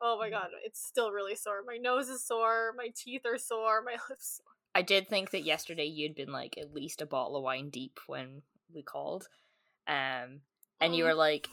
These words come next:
Speaker 2: "Okay,
Speaker 1: No.
Speaker 2: so I just want to let everybody know I'm not drunk." And it was like, "Oh, okay." <laughs>
Speaker 1: I was, yeah, because I, I, like, I could hear it. That's,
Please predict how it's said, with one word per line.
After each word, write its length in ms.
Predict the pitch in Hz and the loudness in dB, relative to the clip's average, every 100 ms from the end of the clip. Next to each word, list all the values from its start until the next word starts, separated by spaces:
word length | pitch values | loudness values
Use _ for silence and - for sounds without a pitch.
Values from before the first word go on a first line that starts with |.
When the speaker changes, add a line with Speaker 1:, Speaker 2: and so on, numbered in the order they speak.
| - | 6
Speaker 2:
"Okay, 280 | 262 262 247 | 8 8 6
Speaker 1:
No. 40 | |
Speaker 2:
so 140 | 240 220 | 6 2
I 40 | |
just 120 | 214 | 2
want 120 | 226 214 | -2 0
to 20 | |
let 200 | 220 - | 0 0
everybody 340 | 262 262 302 | -2 -2 0
know 260 | 339 359 349 | 4 4 6
I'm 80 | 311 | 6
not 220 | 208 - | 4 4
drunk." 340 | 240 226 226 | 6 6 4
And 80 | 214 | -2
it 60 | 165 | -2
was 100 | 180 | 0
like, 220 | 151 - _ - | 0 -2 _ -2
"Oh, 380 | 285 320 277 233 | 0 0 -2 -6
okay." 640 | 220 415 349 - - - - | -10 -6 -4 -4 -4 -2 6
<laughs> 440 | - 226 - - - - - - - - 247 - | 6 8 10 10 8 -2 -10 -12 -14 -16 -20 -2
Speaker 1:
I 140 | 240 254 | 0 2
was, 260 | 269 302 294 - 240 | 4 2 0 -10 -2
yeah, 240 | 254 220 | 2 2
because 260 | 226 269 247 | 0 -2 2
I, 100 | 240 - | 2 4
I, 200 | 247 247 - | 4 4 4
like, 180 | 254 233 | 4 6
I 340 | 247 277 220 - | 8 6 2 -8
could 140 | 302 269 | -4 -2
hear 260 | - 320 | 2 4
it. 140 | 226 226 | 4 2
That's, 180 | 247 | 2